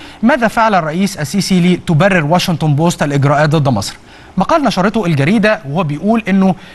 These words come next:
استعمل طائرات هليكوبتر هجومية في ملاحقة المتشددين الإسلاميين في سيناء، لا تراهم إرهابيين، وأنه أصدر قانونًا ينظم الجماعات غير الحكومية، بعضها يتلقى مالاً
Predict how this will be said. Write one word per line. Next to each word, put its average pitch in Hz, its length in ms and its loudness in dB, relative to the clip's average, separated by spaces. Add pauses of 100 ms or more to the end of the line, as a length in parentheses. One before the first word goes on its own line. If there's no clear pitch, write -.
(120)
استعمل 180 480 0
طائرات 165 420 -2
هليكوبتر 151 480 -2
هجومية 185 560 4
في 131 160 -2
ملاحقة 156 540 0
المتشددين 143 760 2
الإسلاميين 160 500 2
في 202 160 2
سيناء، 175 360 0 (320)
لا 131 80 -2
تراهم 147 340 0
إرهابيين، 143 440 2
وأنه 233 400 2
أصدر 202 460 0 (360)
قانونًا 202 520 2 (280)
ينظم 180 380 2
الجماعات 147 520 2 (240)
غير 185 340 0
الحكومية، 160 600 -2
بعضها 208 380 2
يتلقى 170 440 -2
مالاً 170 300 2